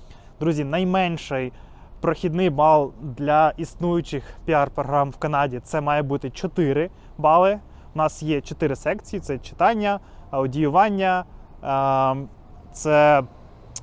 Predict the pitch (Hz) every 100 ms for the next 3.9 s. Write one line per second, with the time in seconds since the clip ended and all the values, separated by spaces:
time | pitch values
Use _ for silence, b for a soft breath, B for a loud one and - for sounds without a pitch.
0 | - 151 190 220 190 170 156 - 170 -
1 | 165 160 143 113 113 117 B B 151 -
2 | - 190 165 160 - 156 170 160 143 147
3 | 165 165 156 139 - 165 277 285 269